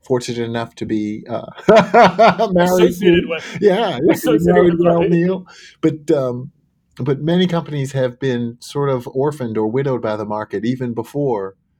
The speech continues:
Speaker 1: uh, and were thus residents of the investment doghouse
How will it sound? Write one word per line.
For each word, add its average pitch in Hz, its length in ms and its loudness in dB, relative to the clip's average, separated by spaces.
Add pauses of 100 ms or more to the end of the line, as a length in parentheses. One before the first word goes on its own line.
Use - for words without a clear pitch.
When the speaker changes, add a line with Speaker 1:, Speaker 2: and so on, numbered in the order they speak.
(320)
Speaker 1:
uh, 104 340 -6
and 113 300 -8
were 113 180 -2
thus 131 300 -2
residents 117 480 -4
of 107 140 -6
the 113 100 -2
investment 110 460 -6
doghouse 113 760 -8